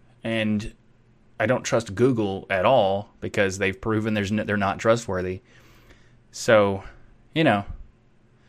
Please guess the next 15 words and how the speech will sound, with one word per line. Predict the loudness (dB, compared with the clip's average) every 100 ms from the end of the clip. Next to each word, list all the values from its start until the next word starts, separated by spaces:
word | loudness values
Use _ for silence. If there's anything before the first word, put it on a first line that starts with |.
| -20 -20 _
it's, | 0 2
it's | 2 2 2
a |
mixed, | 4 4 2 -6 -10 -8
mixed | -4 -2 0
feelings | 0 0 -2
about | -4 -4 -6
this. | -10 -6
One, | 2 4 4 2 -6 -14 -20 _
I | 2 4
think | 2 0
it's | -2 -4
a |
cool | -6 -2 -2
concept. | 0 0 0 2 4 4 2